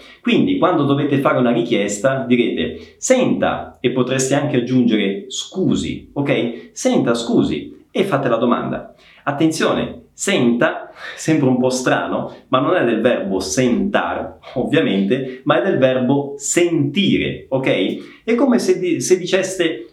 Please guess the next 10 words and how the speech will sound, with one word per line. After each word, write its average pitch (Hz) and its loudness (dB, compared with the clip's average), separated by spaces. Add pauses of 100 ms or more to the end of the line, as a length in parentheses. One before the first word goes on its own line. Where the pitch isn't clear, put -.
(160)
"ousa", 143 0 (180)
ok? - -4
Ovviamente 185 0
sembra 143 2
strano 117 -2
in 101 -2
portoghese, 135 0
ma 147 0
in 131 2
italiano 98 0